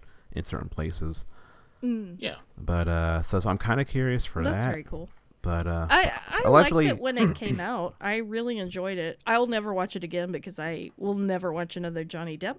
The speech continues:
Speaker 2: movie ever again. But
Speaker 3: Yeah, that's the problem.
Speaker 2: Yeah. <laughs>
Speaker 3: I think, uh,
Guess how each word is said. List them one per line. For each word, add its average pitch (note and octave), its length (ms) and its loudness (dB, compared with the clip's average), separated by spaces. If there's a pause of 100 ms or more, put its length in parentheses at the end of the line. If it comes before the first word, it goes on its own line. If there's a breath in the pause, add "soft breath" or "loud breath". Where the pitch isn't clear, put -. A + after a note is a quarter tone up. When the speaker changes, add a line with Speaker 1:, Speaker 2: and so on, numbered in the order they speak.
Speaker 2:
movie F3 280 -14
ever F3 200 -12
again. E3 420 -8
But B2+ 160 -4
Speaker 3:
Yeah, F2+ 220 -2
that's G2 260 -6
the - 160 -8
problem. F2 640 -10
Speaker 2:
Yeah. F3 540 -6
<laughs> - 60 -6 (2500 soft breath)
Speaker 3:
I G#2 80 -8
think, A2 280 -6
uh, F#2 280 -4